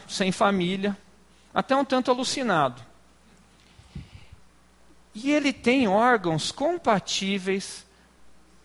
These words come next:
para aquela doação. Se você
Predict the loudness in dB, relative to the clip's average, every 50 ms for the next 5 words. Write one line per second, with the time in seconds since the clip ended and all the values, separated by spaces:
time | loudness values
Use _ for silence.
0 | -20 -20 -20 -20 -10 -2 -2 0 0 2 2 2 2 2 0 2 0 0 0 -2
1 | -4 -6 -6 -6 -6 -8 -10 -16 -20 -20 -20 -20 -20 _ -20 -20 -20 -20 -20 -20
2 | -20 -20 -20 -20 -20 _ _ _ _ _ _ _ -10 -8 -6 -4 -4 0 2 2
3 | 2 2 -2 -2 -2 -2 -2 -2 -4 -6